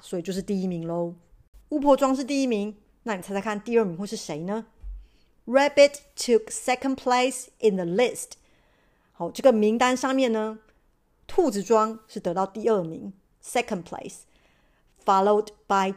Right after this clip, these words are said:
dinosaur。紧接在后的呢，是恐龙装，所以第二名就是兔子装，第三名就是恐龙装。但是这个排行榜可是随时会变更的哦。今天巫婆第一名，热搜第一名，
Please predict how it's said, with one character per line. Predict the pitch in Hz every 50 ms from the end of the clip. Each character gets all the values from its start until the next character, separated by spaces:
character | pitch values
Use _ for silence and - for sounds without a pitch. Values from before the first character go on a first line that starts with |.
| -
dinosaur。 | - 220 190 196 202 196 185 190 - - 170 160 - - _ _ _ _ _ _ _ _ _ _ _
紧 | - - 233 214 214 214
接 | 208 277 294 294 294
在 | 302 311 285 269
后 | 247 262 277 262
的 | 226 226
呢， | 214 214 214 214 214 208 208 _ _ _ _ _
是 | - - 220
恐 | - - - 196 160 160
龙 | 156 147 156 175
装， | - 226 196 180 185 190 196 - _ _ _ _ _
所 | - - 247 208
以 | 180
第 | 180 - 302 311 330
二 | 294 240
名 | 214 190 185 190 202
就 | 196 - 214
是 | 185 202 208 185 170
兔 | 170 - 269 208
子 | - 185
装， | 170 208 185 185 185 190 - _ _ -
第 | 285 294
三 | 294 262 262
名 | 254 240 214 196 202 196
就 | - 214 185
是 | 196
恐 | - - 156 147
龙 | 143 147 156
装。 | - 190 175 170 170 175 - _ _ _ _ _ _ _ _ _
但 | - 277 294
是 | 294 285
这 | 285
个 | 233 -
排 | - - 196 185
行 | 202 190 202
榜 | 196 190 170 160 - -
可 | - - 170
是 | 151 220 220 208 196
随 | 190 - 185 160 170
时 | 165 - 180 170
会 | 175 190
变 | 180 208 185 170
更 | 165 170 160 160
的 | 165
哦。 | 160 160 165 165 - - - - - _ _ _
今 | - - 302 294 302
天 | 277 320 294 285
巫 | 285 285
婆 | 240 240 202 202
第 | - 269 254 240 240
一 | 240
名， | 220 190 180 180 175 185 - _ _ _ _ _ -
热 | 285 311 294 233
搜 | 208 - 277 226 226 226
第 | 233 269 247 233
一 | 226
名， | 202 165 160 170